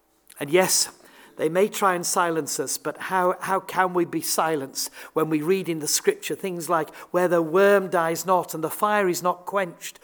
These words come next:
or the smoke of their torment ascends forever and ever"? So whatever pressures, whatever persecutions come upon us, here is the injunction from Scripture to win souls, to go out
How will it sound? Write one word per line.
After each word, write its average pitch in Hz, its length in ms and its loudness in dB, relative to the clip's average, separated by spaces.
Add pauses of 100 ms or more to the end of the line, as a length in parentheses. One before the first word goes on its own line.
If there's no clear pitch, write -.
(200)
or 175 140 6
the 170 140 0
smoke 214 420 4
of 185 100 -4
their 175 160 0
torment 175 540 -2
ascends 185 520 -4
forever 160 640 -2
and 160 240 -6
ever"? 156 380 -6 (520)
So 233 220 8
whatever 294 960 6 (260)
pressures, 175 640 4
whatever 294 500 4 (300)
persecutions 277 1160 6
come 226 240 -2
upon 208 280 0
us, 160 120 -6 (240)
here 339 420 10
is - 240 4
the 202 100 4
injunction 202 540 0
from 175 160 -6
Scripture 262 400 -4 (300)
to 359 240 6
win 339 240 12
souls, 320 760 6
to 240 100 -6
go 254 160 4
out 233 240 6